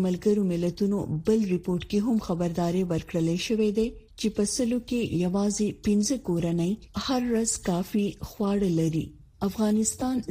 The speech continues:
زیاتره بهرنو مالي مرستو ته اړتیا لري او د نړیوال بانک تر مخه بهرنۍ مرستې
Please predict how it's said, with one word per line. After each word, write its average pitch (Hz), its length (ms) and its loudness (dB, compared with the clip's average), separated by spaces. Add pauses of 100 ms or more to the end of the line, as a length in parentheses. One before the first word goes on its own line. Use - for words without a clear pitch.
(100)
زیاتره 196 580 0 (240)
بهرنو 208 420 2 (120)
مالي 175 320 0
مرستو 170 280 -2 (120)
ته 196 40 0 (120)
اړتیا 170 320 0 (100)
لري 160 240 0 (280)
او 185 100 4
د 190 100 2 (140)
نړیوال 220 440 2
بانک 180 280 0
تر 165 180 0
مخه 180 340 -2
بهرنۍ 170 560 0
مرستې 185 460 -2